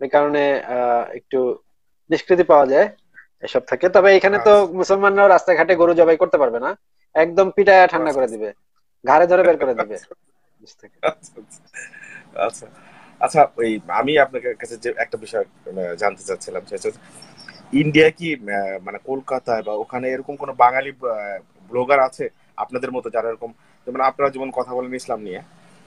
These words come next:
Speaker 2: এরকম কেউ কি আছে হিন্দু ধর্ম নিয়ে কথা বলে, এরকম কেউ আছে কি এরকম আপনাদের মতো লাইভ করে?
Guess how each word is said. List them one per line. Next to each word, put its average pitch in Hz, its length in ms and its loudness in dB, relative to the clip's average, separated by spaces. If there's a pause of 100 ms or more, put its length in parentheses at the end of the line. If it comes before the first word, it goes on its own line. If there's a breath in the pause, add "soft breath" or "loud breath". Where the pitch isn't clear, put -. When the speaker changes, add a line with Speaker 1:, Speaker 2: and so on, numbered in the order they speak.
Speaker 2:
এরকম 143 280 2
কেউ 147 180 0
কি 151 140 0
আছে 143 220 0
হিন্দু 135 240 -16
ধর্ম 123 220 -10
নিয়ে 120 160 -10
কথা 117 220 -10
বলে, 113 140 -8
এরকম 120 200 -12
কেউ 127 140 -2
আছে 123 200 -2
কি 156 120 -2
এরকম 117 280 -6
আপনাদের 113 280 -6
মতো 113 100 -8
লাইভ 107 280 2
করে? 117 220 -2